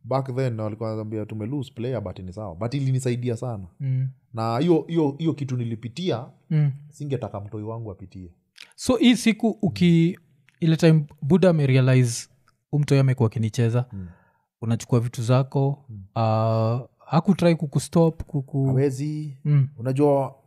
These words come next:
Speaker 1: unajua kitu ambaye uelewi ni ati ya first,
Speaker 2: Mm.
Speaker 1: ako guilty.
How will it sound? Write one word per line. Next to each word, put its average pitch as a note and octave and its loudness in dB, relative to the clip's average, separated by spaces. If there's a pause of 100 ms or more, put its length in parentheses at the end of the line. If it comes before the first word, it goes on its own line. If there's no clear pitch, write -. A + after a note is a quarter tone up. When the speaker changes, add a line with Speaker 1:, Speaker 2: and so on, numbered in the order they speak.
Speaker 1:
unajua C3 -2 (840)
kitu B2 -6
ambaye C#3 -4 (880)
uelewi C3+ -2
ni C3 -4
ati A2+ -8
ya C3 0
first, - -6
Speaker 2:
Mm. D3 -2 (140)
Speaker 1:
ako - -4
guilty. B2+ -4